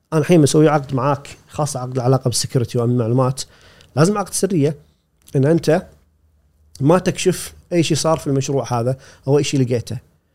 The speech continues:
يعني لمدة خمس سنوات، عشر سنوات، إلى الأبد، whatever. هذول ما وقع معاهم كلش بند إفشاء سرية، وما في بالتعاقد بينهم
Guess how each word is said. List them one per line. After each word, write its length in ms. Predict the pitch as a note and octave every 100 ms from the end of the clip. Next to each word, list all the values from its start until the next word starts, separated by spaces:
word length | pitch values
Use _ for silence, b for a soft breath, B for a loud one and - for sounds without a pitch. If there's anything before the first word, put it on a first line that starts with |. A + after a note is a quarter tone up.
| _ _ -
يعني 160 | A#2
لمدة 320 | B2 C3+ B2 -
خمس 220 | C3+ A#2+
سنوات، 480 | A#2+ A#2 A2+ A#2 -
عشر 180 | C#3 A#2+
سنوات، 440 | B2 A2 A#2 -
إلى 80 | C3+
الأبد، 480 | C#3+ C#3+ A#2+ B2 - -
whatever. 360 | A#3+ A#3+ C#3 - - _ _ _ _ _ _
هذول 240 | C3+ F#3 D#3+
ما 120 | F#3
وقع 240 | G3+ D3+
معاهم 320 | D#3 D#3+ D3+
كلش 600 | C#3 D3+ A#2 - - - - _ _ _ _ _ _ _ -
بند 220 | C#3 B2+
إفشاء 220 | - D#3
سرية، 440 | - A2+ A2+ A2 - _ _ _ _ _ _ _
وما 300 | C3 F3+ G3+
في 160 | F3+ E3+
بالتعاقد 480 | D3+ F3 F3 D#3 C3+
بينهم 300 | F#3 D#3